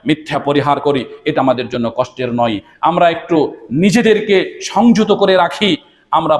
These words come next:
ফাহিশা, বেহায়াপনা, কথা, কাজ, বেপর্দা, মা বোনদের বেপর্দা, এগুলো থেকে আমাদের নিজেদেরকে রক্ষা করি, এটা আমাদের জন্য অসম্ভবের কিচ্ছু নয়। কিন্তু ওমর ইবনুল খাত্তাবের মতন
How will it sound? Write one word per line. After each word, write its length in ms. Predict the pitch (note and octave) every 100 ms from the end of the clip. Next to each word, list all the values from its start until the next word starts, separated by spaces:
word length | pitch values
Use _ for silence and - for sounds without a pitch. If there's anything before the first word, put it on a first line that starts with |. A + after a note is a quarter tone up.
| -
ফাহিশা, 440 | F#3 F#3 F#3 F3 D#3
বেহায়াপনা, 500 | E3+ F#3 F3+ F3 D3+
কথা, 460 | - D#3+ D#3+ D#3+
কাজ, 300 | C#3+ D#3+ D3+ A2
বেপর্দা, 520 | D#3+ D3+ D#3 C3 D3+ A#2 -
মা 120 | D#3 E3
বোনদের 340 | E3 D3+ D3
বেপর্দা, 400 | C#3+ D3 C3+ C#3 -
এগুলো 220 | D#3+ D#3+
থেকে 200 | D#3+ D3
আমাদের 260 | C#3+ C#3 C3+
নিজেদেরকে 380 | C#3+ C#3+ C3+ B2+
রক্ষা 300 | C#3+ - D3
করি, 220 | D3+ C#3 - -
এটা 180 | F#3
আমাদের 280 | D#3+ D3+ D3+
জন্য 200 | D3 C3+
অসম্ভবের 560 | C3 - E3 C3 C3+ B2+
কিচ্ছু 280 | B2+ - -
নয়। 180 | B2+ A#2 - _
কিন্তু 220 | D3 C3
ওমর 200 | B2+ C#3
ইবনুল 240 | B2+ B2 A#2+
খাত্তাবের 520 | D3 - D3+ C#3+ C#3
মতন 300 | C3 C3 B2+